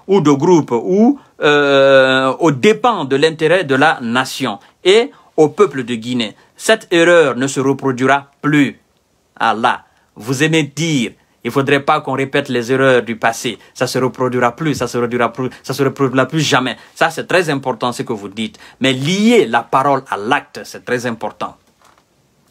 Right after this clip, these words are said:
C'est très important. On dit la dignité de l'homme, c'est lorsqu'il lie sa parole à l'acte. Pour juger un homme, on le juge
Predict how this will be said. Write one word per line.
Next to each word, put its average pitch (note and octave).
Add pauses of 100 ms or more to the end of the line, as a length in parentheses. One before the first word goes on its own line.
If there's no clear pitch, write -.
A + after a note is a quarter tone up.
C'est -
très C#3
important. A2+ (460)
On C3
dit A3+
la G#3
dignité G#3+
de D#3+
l'homme, C#3+ (960)
c'est F3
lorsqu'il E3+
lie F#3+ (120)
sa -
parole E3
à -
l'acte. - (480)
Pour F#3+
juger A#3
un A3
homme, G3
on D#3
le D3+
juge D#3+